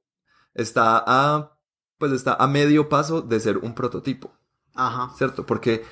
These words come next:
Speaker 1: tomemos, por ejemplo, Dominant Species, uno de mis juegos favoritos, un, pues, está en mi top tres,
Speaker 2: Sí.
Speaker 1: ¿cierto? Eh, me encanta y lo juego cada que pueda, pero, pero es, es un juego que yo no le perdono que el arte que usa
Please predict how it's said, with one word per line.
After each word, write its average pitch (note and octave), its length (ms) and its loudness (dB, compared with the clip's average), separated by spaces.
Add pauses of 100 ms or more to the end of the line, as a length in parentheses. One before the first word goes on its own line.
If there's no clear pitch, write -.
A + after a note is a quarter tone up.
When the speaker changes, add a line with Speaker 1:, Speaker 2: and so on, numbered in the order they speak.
(140)
Speaker 1:
tomemos, A#2+ 340 4
por D3 80 4
ejemplo, A#2+ 220 4
Dominant B2 320 2
Species, - 500 -4 (240)
uno A#2+ 240 4
de B2+ 60 6
mis A2 120 0
juegos A2 220 2
favoritos, A2 500 2
un, G#2 120 -10
pues, B2+ 180 0
está G#2 220 -2
en G2+ 100 -4
mi A2 100 -4
top A#2+ 220 -2
tres, C3 240 -2
Speaker 2:
Sí. A#2+ 460 -12
Speaker 1:
¿cierto? A#2 540 -4
Eh, A2 400 6
me G#2+ 120 2
encanta G2+ 540 -2
y G#2 100 2
lo G#2 160 2
juego G#2+ 580 -2
cada C3 220 0
que A2 100 -6
pueda, B2+ 360 0
pero, G#2+ 340 2 (800)
pero G#2+ 200 4
es, - 280 -6
es G#2+ 100 -4
un A2+ 100 -4
juego B2+ 240 0
que - 420 -2
yo G#2+ 180 0
no A2 100 2
le A#2+ 120 6
perdono G#2 500 2
que - 320 0
el G2+ 240 2
arte A#2 380 2
que G2+ 160 0
usa D3 440 -6